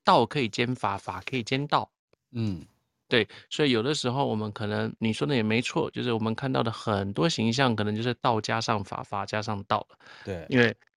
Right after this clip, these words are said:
Speaker 1: 他们都混在一起了嘛。
Speaker 2: 嗯。
Speaker 1: 对，那可是单纯来讲，什么叫做道士？哦，呃，道长们啊，基本上是有得禄的，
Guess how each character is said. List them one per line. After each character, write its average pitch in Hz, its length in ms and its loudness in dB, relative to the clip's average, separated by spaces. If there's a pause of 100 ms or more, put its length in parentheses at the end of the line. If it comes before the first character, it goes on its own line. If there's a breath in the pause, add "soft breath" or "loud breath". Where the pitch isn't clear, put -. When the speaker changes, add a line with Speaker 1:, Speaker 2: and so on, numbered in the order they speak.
(120)
Speaker 1:
他 110 120 -4
们 107 100 0
都 110 100 0
混 113 240 4
在 104 140 2
一 107 80 -4
起 - 200 -4
了 - 100 -10
嘛。 - 160 -10 (560)
Speaker 2:
嗯。 104 260 -6 (320)
Speaker 1:
对， - 180 0 (220 loud breath)
那 269 160 8
可 - 140 2
是 202 120 0 (120)
单 220 240 8
纯 120 180 2
来 120 140 4
讲， 110 200 -2
什 - 160 -4
么 104 120 -2
叫 147 100 -2
做 131 100 -2 (140)
道 104 320 4
士？ - 480 -2 (140)
哦， 127 120 -14 (640 loud breath)
呃， 131 460 2 (360)
道 196 200 2
长 101 300 -8
们 101 340 -10
啊， 147 220 -12
基 180 180 -4
本 135 160 0
上 127 160 0
是 131 220 -2
有 107 300 -4 (280)
得 113 320 4 (120)
禄 190 400 6
的， - 240 -6